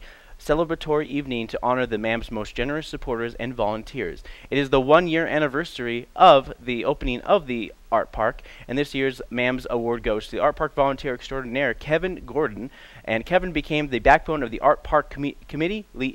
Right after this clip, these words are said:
uh, leading to, uh, community fundraising with his absolute belief in the project and, uh, guiding the construction process with his wisdom and calm demeanor. And also tonight at the Zootown Arts Community Center is two-hour class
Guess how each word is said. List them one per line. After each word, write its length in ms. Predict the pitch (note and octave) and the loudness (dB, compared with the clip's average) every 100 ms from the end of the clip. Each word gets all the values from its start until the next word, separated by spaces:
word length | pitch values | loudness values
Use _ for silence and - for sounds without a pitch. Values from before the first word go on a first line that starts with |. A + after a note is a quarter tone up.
| A#2+ | 2
uh, 180 | A2+ | 2
leading 320 | A2 C3 C#3 C3 | 2 -2 -6 -10
to, 280 | - A#2 G2+ | -6 0 2
uh, 100 | G2+ | 0
community 400 | - B2+ C3 A#2+ | -2 -6 -6 -6
fundraising 600 | D3 D3 C#3 C3+ C#3 A#2 | -4 -2 -2 -2 -4 -4
with 200 | A2+ A2+ | -4 -2
his 240 | G#2+ - | -6 0
absolute 460 | - C3+ - D3+ - | 2 2 2 -6 -6
belief 300 | C3 C3 - | -4 -4 -4
in 140 | D3+ G#3 | -4 -4
the 60 | |
project 500 | - A#2+ A2 A2+ A2 - | 2 2 2 0 -6 -6
and, 160 | A2+ A2 - - - | -6 -6 -12 -20 -12
uh, 220 | - G#2+ A2 | 0 2 4
guiding 400 | B2 B2 B2+ B2 | 6 6 4 -4
the 100 | A2+ | -4
construction 480 | A2 - D3 - | -6 -2 -2 -2
process 440 | C#3+ C3 B2+ C3 A2+ | 0 2 2 -6 -6
with 180 | G#2+ A2 | -10 -6
his 180 | G2+ | -8
wisdom 400 | G#2 B2+ A#2+ B2+ | -4 -6 -4 -4
and 120 | G#2 G2 | -4 -8
calm 260 | - A#2+ A#2 | -6 -6 -6
demeanor. 400 | G#2+ F#2 - - - - - - - - | -8 -8 -14 -18 -20 -16 -16 -16 -20 -6
And 120 | - | 4
also 320 | C#3 G#3+ - D3 | 8 8 6 2
tonight 380 | C#3+ C#3 E3 - | 2 2 2 0
at 160 | A#2+ | 0
the 60 | A#2 | 0
Zootown 300 | A#2 A#2+ A#2+ | -6 -2 0
Arts 200 | A2+ A#2 | 0 -4
Community 440 | - B2+ C3 C3 | -8 -8 -6 -6
Center 260 | C3+ D3 D#3+ | -4 -4 -2
is 360 | - A2 G#2+ - | 0 0 0 -8
two-hour 300 | F3 E3+ D#3+ | 0 6 6
class 380 | E3 F3 F#3 | 6 4 4